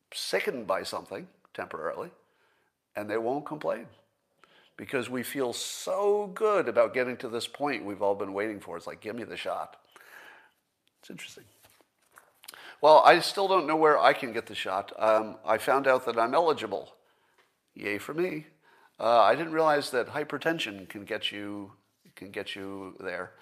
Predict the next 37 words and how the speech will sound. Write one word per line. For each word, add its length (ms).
especially 380
if 120
you're 220
close 320
to 120
the, 360
you 120
know, 120
the, 240
the 120
age 260
anyway. 320
So 120
I'm, 220
I'm 340
bumping 340
up 140
against 300
the 100
age, 460
but 140
I 100
also 220
have 100
hypertension, 720
so 120
I 80
guess 360
that 200
got 200
me 100
in. 140
But 100
I 60
can't 260
get 200
it. 180